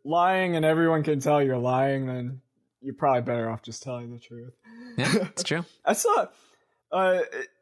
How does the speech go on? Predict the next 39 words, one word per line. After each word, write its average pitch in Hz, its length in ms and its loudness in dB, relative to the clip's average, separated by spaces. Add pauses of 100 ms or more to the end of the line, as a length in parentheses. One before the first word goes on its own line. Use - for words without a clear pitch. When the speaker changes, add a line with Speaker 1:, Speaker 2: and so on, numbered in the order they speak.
(140)
Speaker 1:
it's - 260 -2
just, 254 220 -6
yeah, 247 240 2
more 143 240 -2
experience 202 480 -2
you 170 80 4
get. - 200 0 (220)
So 185 580 2
being 220 240 0
a 190 60 2
dentist, 170 640 0 (140)
uh, 143 640 2 (360)
in 190 120 0
an 180 100 0
operatory 156 760 2
all 147 140 4
day, 147 180 2
working 143 360 2
with 151 80 0
various 147 340 2
patients 143 600 2
and 135 440 0
a 139 80 2
T 170 260 0
V 156 200 2
in 147 80 2
each 139 200 0
operatory, 135 720 2 (420)
I 226 80 2
see 311 220 0
a 165 80 4
lot 143 380 2
of 127 120 0
daytime 139 460 2
T 139 200 0
V 131 180 0
while 123 220 -2
I'm - 280 0
working. 131 340 -8